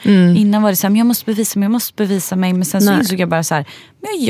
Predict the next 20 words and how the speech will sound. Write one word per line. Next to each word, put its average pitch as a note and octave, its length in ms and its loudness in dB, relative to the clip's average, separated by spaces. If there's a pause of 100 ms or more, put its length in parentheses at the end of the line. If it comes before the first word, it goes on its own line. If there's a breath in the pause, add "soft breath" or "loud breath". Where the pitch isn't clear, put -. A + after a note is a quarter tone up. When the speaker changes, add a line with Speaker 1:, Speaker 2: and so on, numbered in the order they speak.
Speaker 2:
gör G#4 280 0
mitt - 200 0
jobb - 200 -2
och G#3 60 0
jag A3+ 100 2
gör A3+ 180 0
det G3+ 80 0
mer G3+ 280 2
än B3+ 60 2
vad G3+ 100 0
som E3 120 -6
krävs. - 540 -4
Då - 60 -12
ska - 140 -8
jag B3+ 60 -4
fan - 180 -2
Speaker 1:
Ja. G3+ 60 4
Speaker 2:
ha E3 100 -2
betalt. - 760 -4
Speaker 1:
Exakt. - 540 -4